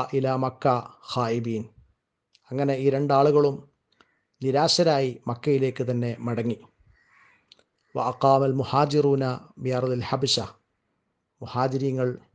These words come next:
അബസീനയിൽ തന്നെ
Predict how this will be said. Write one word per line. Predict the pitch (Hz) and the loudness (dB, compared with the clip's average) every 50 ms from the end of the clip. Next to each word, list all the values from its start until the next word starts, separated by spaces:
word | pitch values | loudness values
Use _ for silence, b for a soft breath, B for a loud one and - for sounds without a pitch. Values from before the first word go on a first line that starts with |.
| - _ _ _ _ _ _ _ _ _ _ _ _ _ _ _ _ _ _ _ _ _ _ _ _ _ _ _ _ _ _ _ _ _ _ _ _ _ _ _ _ _ _ _ _ _ _ _ _ _ _ _ _ _ _ _ | -20 _ _ _ _ _ _ _ _ _ _ _ _ _ _ _ _ _ _ _ _ _ _ _ _ _ _ _ _ _ _ _ _ _ _ _ _ _ _ _ _ _ _ _ _ _ _ _ _ _ _ _ _ _ _ _
അബസീനയിൽ | - 123 127 147 - - 180 180 175 165 156 147 143 | -6 -4 -2 -2 0 0 2 2 2 4 2 2 2
തന്നെ | 143 143 131 131 127 123 | 0 0 0 0 0 -2